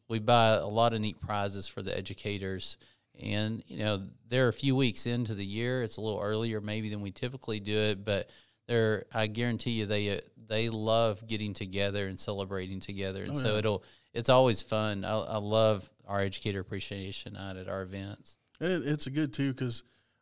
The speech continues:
Speaker 2: not only is it for our educators, but it's for their families.
Speaker 1: Yeah, their
Speaker 2: They get, they
Speaker 1: families.
Speaker 2: bring their kids, their spouses, and all that kind of stuff. They get the hot dogs and drinks and all that kind of stuff, too. So it's good to, you get a little bit of a, uh,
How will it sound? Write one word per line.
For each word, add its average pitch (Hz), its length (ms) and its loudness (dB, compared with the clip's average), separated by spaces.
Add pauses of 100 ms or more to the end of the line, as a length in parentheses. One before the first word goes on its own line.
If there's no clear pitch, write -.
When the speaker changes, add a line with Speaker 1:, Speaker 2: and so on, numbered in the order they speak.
Speaker 2:
not 147 140 4
only 147 200 4
is 127 120 0
it 120 80 -6
for 127 120 -4
our 123 120 -2
educators, 123 440 -4
but 120 80 -8
it's 117 140 2
for 123 140 -2
their 110 120 -4
families. 113 300 -6
Speaker 1:
Yeah, 139 80 4
their 151 80 2
Speaker 2:
They 123 60 0
get, 113 80 2
they 117 40 4 (140)
Speaker 1:
families. 127 80 0
Speaker 2:
bring 127 160 0
their 113 120 -2
kids, 123 440 -2
their 113 100 -6
spouses, 117 540 -2
and 117 80 -4
all 117 60 -4
that 110 100 -10
kind 117 100 -6
of 110 60 -8
stuff. 117 160 -6
They 117 60 -8
get 117 160 -8
the 110 100 -4
hot 110 120 -4
dogs 117 280 -4
and 110 100 -10
drinks 113 260 -8
and 110 60 -8
all 110 60 -4
that 107 100 -10
kind 107 100 -8
of 107 60 -8
stuff, - 200 -8
too. 113 200 -8
So 107 200 -6 (400)
it's 120 140 -4
good 147 200 4
to, 135 240 2 (500)
you 151 80 -12
get 151 120 6
a 151 40 6
little 151 140 4
bit 143 160 4
of 127 140 4
a, 120 180 0 (840)
uh, 120 180 -2